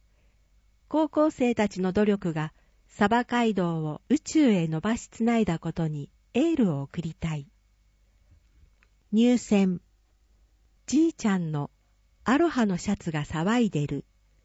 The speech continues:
上東一丁目、綱川光恵。雑巾の絞りに測る回復度。下田原町、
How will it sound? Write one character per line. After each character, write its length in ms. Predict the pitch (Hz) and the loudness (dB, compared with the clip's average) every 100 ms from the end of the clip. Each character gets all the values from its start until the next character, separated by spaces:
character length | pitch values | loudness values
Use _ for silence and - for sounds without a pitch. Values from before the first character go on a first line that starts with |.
| _ _ _ - | _ _ _ -2
上 220 | 240 262 | 2 2
東 280 | - 240 220 | 0 0 0
一 120 | 208 - | -2 -2
丁 260 | 202 190 | 0 0
目、 240 | 180 170 - _ _ - | 0 -4 -6 _ _ -6
綱 280 | 202 240 | 0 0
川 320 | 320 294 185 147 | 0 0 0 -2
光 160 | 139 - - | -8 -14 -8
恵。 260 | 156 139 - _ _ _ _ _ _ _ _ _ _ _ _ _ _ | -6 -6 -8 _ _ _ _ _ _ _ _ _ _ _ _ _ _
雑 280 | - 254 294 | 0 2 2
巾 380 | 285 285 269 214 | 0 -2 0 2
の 220 | 170 147 - _ _ | 0 -2 -8 _ _
絞 380 | - 208 240 269 | -6 0 4 4
り 140 | 262 | 4
に 120 | 240 | 2
測 420 | 226 208 196 196 170 | 2 0 -4 -2 -2
る 200 | 147 - | -4 -8
回 300 | - 208 220 | -6 0 0
復 280 | 220 - - | 0 -4 -2
度。 220 | 185 143 - _ _ _ _ _ _ _ | 0 -2 -6 _ _ _ _ _ _ _
下 360 | - 226 262 | -8 -2 0
田 160 | 262 233 | 0 0
原 260 | 220 208 202 | 2 0 -2
町、 460 | - 185 175 165 | -2 -2 0 -2